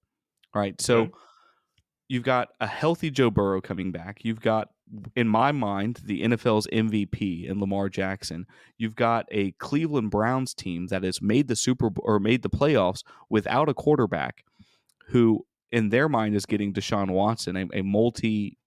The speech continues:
Speaker 1: Pro Bowl quarterback, back next year. That is a tough division. If I was the Steelers, I wouldn't make the move for Russell Wilson. I would draft the quarterback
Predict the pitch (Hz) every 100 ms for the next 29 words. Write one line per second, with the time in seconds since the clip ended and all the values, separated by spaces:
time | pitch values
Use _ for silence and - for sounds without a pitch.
0 | - 104 120 117 98 98 - 95 95 90
1 | 90 - 80 87 90 87 - - 73 101
2 | _ _ _ _ _ _ _ - 107 95
3 | 113 110 - - 120 - 98 98 98 87
4 | - _ _ _ 120 110 107 120 151 143
5 | 123 110 - 120 135 156 160 - - 110
6 | 127 117 104 98 98 95 95 90 - -
7 | - 87 - - - - - 98 117 135
8 | 110 104 107 117 107 - 110 104 95 92
9 | 95